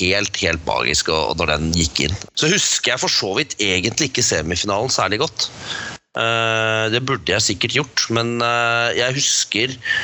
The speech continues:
eh, vi sto på Tempest og visste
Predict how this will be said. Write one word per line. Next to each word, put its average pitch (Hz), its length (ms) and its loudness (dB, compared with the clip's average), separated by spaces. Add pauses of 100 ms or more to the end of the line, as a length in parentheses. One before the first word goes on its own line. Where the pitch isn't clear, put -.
(340)
eh, 113 540 2 (100)
vi 123 80 2
sto 92 400 0
på - 160 -2
Tempest - 680 -2 (180)
og 120 160 0 (400)
visste - 640 0